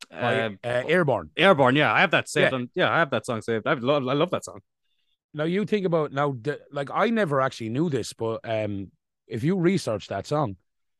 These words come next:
Speaker 1: that song was played when Heath Ledger killed himself.
Speaker 2: Oh.
Speaker 1: That song got so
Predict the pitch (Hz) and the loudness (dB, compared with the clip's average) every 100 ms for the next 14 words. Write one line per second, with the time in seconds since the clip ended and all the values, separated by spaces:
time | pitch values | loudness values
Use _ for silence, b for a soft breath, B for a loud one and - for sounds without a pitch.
0 | _ _ _ _ _ 120 120 113 147 185 | _ _ _ _ _ -14 -12 -2 0 0
1 | - - 175 156 127 101 82 _ - 120 | -2 -2 2 2 2 -2 -8 _ -6 -2
2 | 127 120 101 - - _ _ _ _ - | 0 0 -2 -10 -18 _ _ _ _ 0
3 | 151 151 107 - _ _ _ _ _ _ | 2 4 0 -4 _ _ _ _ _ _
4 | _ _ _ _ _ _ 110 123 120 117 | _ _ _ _ _ _ -4 -2 -2 -6
5 | 107 95 87 _ _ _ _ _ _ _ | -8 -10 -14 _ _ _ _ _ _ _
6 | 143 135 131 110 - 123 113 - _ _ | -4 -2 -4 -4 -8 -8 -8 -12 _ _
7 | _ _ _ _ _ _ _ _ - 170 | _ _ _ _ _ _ _ _ 2 4
8 | 233 90 - _ _ _ _ _ _ _ | 4 0 -6 _ _ _ _ _ _ _
9 | _ _ _ _ _ _ _ 135 151 175 | _ _ _ _ _ _ _ -2 0 4
10 | 175 139 113 127 113 - - - - 180 | 4 2 0 0 0 -8 -10 -2 4 6
11 | 196 185 175 | 8 8 6